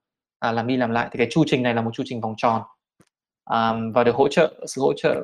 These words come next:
chéo của, của rất là nhiều phòng ban. Thì sang đến cái bước thứ ba là về công nghệ ấy. Thì bây giờ bên công nghệ thì tại mỗi thời điểm khác nhau trong doanh nghiệp thì, ờ, doanh nghiệp có thể lựa chọn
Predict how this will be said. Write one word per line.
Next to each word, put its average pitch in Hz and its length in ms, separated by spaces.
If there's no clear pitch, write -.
chéo 123 520
của, 107 280
của 104 160
rất 135 120
là 165 80
nhiều 120 200
phòng 113 120
ban. 127 180
Thì 120 400
sang 165 220
đến 143 100
cái - 60
bước 180 180
thứ 135 60
ba 143 280
là 131 60
về 113 200
công 143 140
nghệ 143 140
ấy. - 140
Thì 135 80
bây 135 120
giờ 131 280
bên 135 520
công 151 160
nghệ - 320
thì 120 460
tại 135 200
mỗi 151 180
thời 147 160
điểm 123 180
khác 170 80
nhau 156 260
trong 143 140
doanh 139 160
nghiệp 123 180
thì, 120 380
ờ, 117 240
doanh 147 140
nghiệp 135 140
có 127 60
thể 143 100
lựa 123 240
chọn - 260